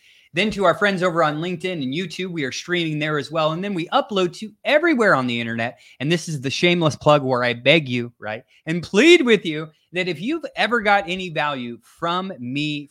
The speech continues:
from this podcast, go on over to Apple or Spotify and leave us a five-star review. We are a top one hundred podcast in all things career. We're trying to be a top ten, but I need your help. And with that,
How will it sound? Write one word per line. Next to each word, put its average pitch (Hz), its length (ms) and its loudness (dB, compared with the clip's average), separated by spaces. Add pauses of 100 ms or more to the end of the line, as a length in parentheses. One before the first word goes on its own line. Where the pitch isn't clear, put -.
from 180 240 -8
this 160 160 -12
podcast, 123 580 -8
go 175 140 -6
on 196 140 -4
over 143 180 -6
to 131 240 -14
Apple 151 420 -6
or 117 200 -4
Spotify 127 560 -6 (240)
and 165 160 -8
leave 320 260 2
us 262 160 2
a 165 100 -2
five-star 185 560 0
review. 143 440 -8 (280)
We 156 180 0
are 180 200 2
a 131 60 -2
top 165 340 -2
one 147 140 -4
hundred 135 340 -6
podcast 135 560 -2
in 123 100 -8
all 120 140 -4
things 117 280 -10
career. 113 300 -6
We're 139 160 -8
trying 320 300 0
to 311 80 -2
be 285 140 2
a 254 60 4
top 226 360 0
ten, 135 380 -2
but 131 180 -10
I 123 140 -8
need 139 420 -10
your 131 280 -6
help. 147 280 -8 (240)
And 131 240 -6
with 285 300 -4
that, 117 320 -2